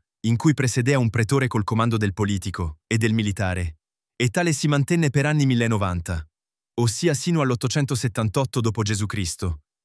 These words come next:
in cui cadde in mani dei Saracini, e quando era sotto il governo degli imperatori greci di Costantinopoli.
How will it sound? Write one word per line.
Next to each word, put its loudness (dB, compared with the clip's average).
in 0
cui 2
cadde 0
in 2
mani 2
dei 0
Saracini, -4
e -2
quando 0
era 0
sotto -2
il 0
governo 0
degli 0
imperatori 0
greci -2
di -4
Costantinopoli. -4